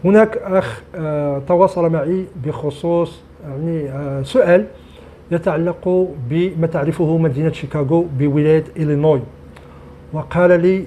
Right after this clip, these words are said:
بأن الأوضاع هنا في شيكاغو، يعني، أعتقد أن هذا الشخص مقيم بشيكاغو، قال بأن الأوضاع في شيكاغو الآن أصبحت لا تبشر بخير، وطلب مني أن أضع فيديو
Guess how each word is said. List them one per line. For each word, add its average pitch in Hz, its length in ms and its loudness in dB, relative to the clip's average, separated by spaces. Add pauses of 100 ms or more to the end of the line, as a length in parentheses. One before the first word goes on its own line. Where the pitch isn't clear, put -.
بأن 165 200 -2
الأوضاع 156 540 -2
هنا 156 340 0
في 147 180 -6
شيكاغو، 143 560 -4 (320)
يعني، 143 340 -4
أعتقد 156 320 -2
أن 143 120 0
هذا 139 140 -2
الشخص - 340 -6
مقيم 160 320 0
بشيكاغو، 135 600 -2 (760)
قال 175 180 4
بأن 170 180 0
الأوضاع 165 420 2
في 151 140 -6
شيكاغو 160 560 0
الآن 170 400 -4
أصبحت 160 640 -4 (180)
لا 160 140 4
تبشر 143 480 -2
بخير، 135 420 0 (880)
وطلب 151 640 2
مني 190 460 2 (140)
أن 185 180 -2 (380)
أضع 170 340 2 (180)
فيديو 160 380 0